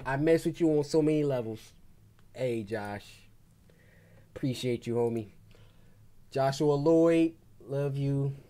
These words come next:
Video, you're a savage. Appreciate you, my dudes. Savin. Hey, bro, you ever think you'll play Resident Evil four? Bro, that's one of the best games of all time. I beat it, like, twelve times.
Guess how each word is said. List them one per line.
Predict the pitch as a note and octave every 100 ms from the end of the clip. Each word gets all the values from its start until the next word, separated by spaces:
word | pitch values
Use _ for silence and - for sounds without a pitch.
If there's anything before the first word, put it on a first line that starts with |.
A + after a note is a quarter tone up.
| -
Video, | C3 C3+ C3+
you're | C3 A#2+
a |
savage. | A2+ - C3 C3+ C3+ B2 - - - - - - -
Appreciate | - B2 A#2+ A#2+ A2+ A2
you, | A#2
my | A2 G#2+
dudes. | A2 A2 A2+ G#2 - - - - - - _ - -
Savin. | - D#3+ D3+ C3+ D#3 D3+ C3+ - - - - - - - - - - -
Hey, | D#3
bro, | D3+ D3 D3
you | D3
ever | C#3
think | D3 D3
you'll | C#3
play | E3 D3
Resident | D3 C#3
Evil | C3+
four? | C3+ E3 E3 E3 - - - -
Bro, | A2+ G#2+ G#2 - - -
that's | B2
one | C#3 B2+
of |
the | A2+
best | G2 G#2 A#2+ A#2
games | A#2+ A2+
of | G#2+
all | G#2+ G#2
time. | A2 G2 G2+ _ - - - - - _ -
I | A#2
beat | A2 B2 A2+
it, |
like, | G#2 G2
twelve | - A2 G#2
times. | G#2+ G2 G2